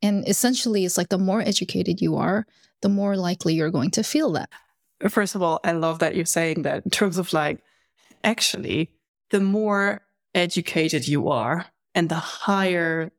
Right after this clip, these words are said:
Speaker 2: you know, the higher, the better you, you become in your life at, at any profession or,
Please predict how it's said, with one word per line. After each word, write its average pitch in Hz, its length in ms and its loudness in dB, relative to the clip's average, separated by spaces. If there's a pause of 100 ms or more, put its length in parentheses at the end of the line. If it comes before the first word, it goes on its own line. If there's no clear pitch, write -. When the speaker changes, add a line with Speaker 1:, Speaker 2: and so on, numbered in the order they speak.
Speaker 2:
you 190 140 2
know, 175 180 -4
the 180 80 -2
higher, 196 460 2 (100)
the 156 100 -8
better 190 280 2
you, 175 380 -2 (140)
you 170 220 2
become 160 640 -2 (400)
in 165 120 4
your 147 140 0
life 196 540 0
at, 165 240 -2
at 170 100 0
any 151 200 2
profession - 600 0
or, 143 300 0